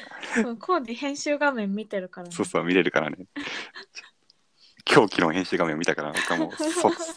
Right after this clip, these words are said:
Speaker 1: <laughs>
Speaker 2: そっと閉じた。
Speaker 1: 二十一セグメント
Speaker 2: そう。
Speaker 1: みたいな。
Speaker 2: <laughs> 僕も二十一セグメントに分けないといけないのかなと思って。
Speaker 1: いや、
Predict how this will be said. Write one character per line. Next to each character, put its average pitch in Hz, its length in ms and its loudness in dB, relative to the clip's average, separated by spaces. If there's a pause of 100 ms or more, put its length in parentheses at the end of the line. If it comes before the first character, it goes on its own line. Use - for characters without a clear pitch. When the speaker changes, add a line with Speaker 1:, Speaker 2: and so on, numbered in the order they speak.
(140)
Speaker 1:
<laughs> - 260 -20
Speaker 2:
そ - 200 -8
っ - 100 -8
と - 80 2
閉 98 160 2
じ 90 140 -4
た。 - 160 -2 (880)
Speaker 1:
二 269 180 -4
十 220 200 -4
一 202 320 -6
セ 294 180 -4
グ 277 160 -2
メ 190 140 -4
ン 185 100 -8
ト 185 180 -10
Speaker 2:
そ 180 120 -2
う。 170 100 -8
Speaker 1:
み 202 80 -16
た 202 80 -12
い 202 60 -6
な。 202 60 -8 (1600)
Speaker 2:
<laughs> - 120 -4 (1300)
僕 - 280 4
も 139 140 10
二 139 140 10
十 123 180 4
一 98 220 -2
セ 139 180 4
グ 127 80 6
メ 107 80 6
ン 92 60 0
ト - 80 0
に 90 60 2
分 87 140 2
け 139 80 4
な 135 100 8
い 95 60 4
と 87 60 -4
い 87 60 -4
け 90 100 -6
な 90 80 -2
い 85 60 -6
の 82 100 -12
か - 80 -14
な 78 160 -10
と - 60 -12
思 - 0 -
っ - 40 -10 (120)
て。 269 60 -4
Speaker 1:
い - 20 -2
や、 247 60 -6